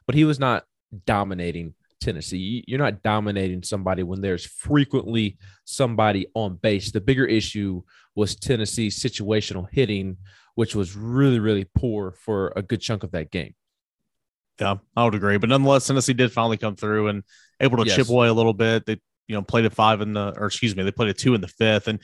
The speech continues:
Speaker 2: you know, just cutting that deficit in half a little bit. I thought that was huge. They got one in the seventh, and then going into the ninth inning, I know that they put up a zero,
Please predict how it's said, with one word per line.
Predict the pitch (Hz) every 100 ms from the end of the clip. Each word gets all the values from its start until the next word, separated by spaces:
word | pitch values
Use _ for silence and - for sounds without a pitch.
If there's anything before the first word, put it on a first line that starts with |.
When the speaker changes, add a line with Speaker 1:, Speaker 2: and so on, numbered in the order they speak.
| - - -
Speaker 2:
you |
know, | 196
just | 180
cutting | - 165
that | 151 110
deficit | 110 117 117
in | 98
half | 101 101
a | 113
little | 110
bit. | 107
I |
thought | 104 107
that | 101
was | 92 -
huge. | 107 107 101 - _ _ _
They | 104
got | 110 107
one | 110 113
in | 110
the | 101
seventh, | - 107 107 123
and | 143
then | 135
going | 139 220
into | 202
the | 113
ninth | 110 113 -
inning, | 113 98
I | 110
know | 117
that | 117 113
they | 104
put | 120
up | 110
a | 101
zero, | 101 107 104 101